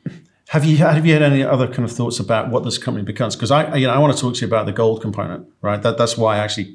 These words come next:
called you. I wanna say, I wanna talk about the gold component. That bit hasn't gone away, um,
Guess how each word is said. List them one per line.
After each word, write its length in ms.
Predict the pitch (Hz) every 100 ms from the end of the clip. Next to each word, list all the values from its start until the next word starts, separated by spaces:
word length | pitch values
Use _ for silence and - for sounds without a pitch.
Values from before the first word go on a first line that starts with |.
| -
called 260 | 120 110 101
you. 80 |
I 20 | 98
wanna 140 | 98
say, 120 | 101
I 60 | -
wanna 160 | 110
talk 120 | 107 104
about 120 | 95
the 60 |
gold 240 | 92 107 104
component. 400 | 104 107 101 - - - -
That 160 | 127 -
bit 100 | 120
hasn't 220 | 113 104
gone 160 | 107
away, 640 | 101 104 113 104 87 95 - - -
um, 640 | 113 110 107 107 104 98